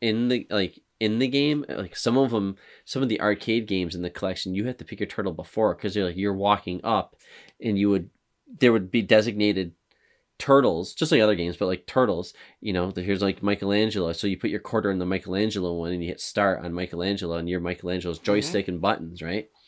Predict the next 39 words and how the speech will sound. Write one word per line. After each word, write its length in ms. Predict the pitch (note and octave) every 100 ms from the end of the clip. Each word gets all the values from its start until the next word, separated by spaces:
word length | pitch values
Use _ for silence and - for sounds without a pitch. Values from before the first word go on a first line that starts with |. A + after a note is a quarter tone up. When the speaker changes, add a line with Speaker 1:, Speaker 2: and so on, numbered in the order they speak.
| - - - -
Speaker 1:
So 120 | -
I 60 | B2
just 220 | C3+ B2
like 160 | C3 C#3+
that 180 | A#2+ A2+
little 160 | A2
touch 340 | G#2+ C3 C3 -
where, 120 | G#2
like, 260 | F#2+ F2+ -
you 280 | A2 A2+
select 380 | A2+ - A2+ A2
your 80 | G#2
turtle 260 | - A#2 G2
first 400 | - B2+ A2 -
and 100 | F#2+
then 200 | G#2 A2
you 100 | G2+
go 180 | G2 F#2+
in 100 | F2
the 80 | F2
game. 260 | G#2+ F2+
Where 200 | E2 G2+ - -
most 300 | C#4+ - -
games, 320 | A2 A2 F2+
you're, 180 | F#2+ F#2 - - - -
we're 240 | G#2 A2
all 100 | A2+ G#2
picking 300 | C3+ A#2+ G#2
our 80 |
characters 380 | G2+ A2+ G2+ G2+
at 140 | G2 -
the 40 |
same 300 | - G#2+ F#2
time 300 | G2 G#2+ F#2+
in 100 | F2
more 160 | F2 F2
modern 320 | F2+ F2+ E2+
times. 280 | G#2 F#2 D#2+
But 140 | E2+